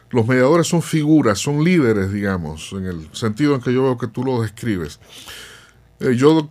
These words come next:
desarrollo un concepto en ese libro que es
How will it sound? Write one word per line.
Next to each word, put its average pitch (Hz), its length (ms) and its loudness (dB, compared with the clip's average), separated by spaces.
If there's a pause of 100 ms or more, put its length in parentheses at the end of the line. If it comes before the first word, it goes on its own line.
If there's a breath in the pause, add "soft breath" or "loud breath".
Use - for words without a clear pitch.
desarrollo 135 540 2
un 151 80 0
concepto 147 480 -2
en 143 80 -4
ese 139 200 -4
libro 127 460 0 (340)
que 120 100 -2
es - 260 -4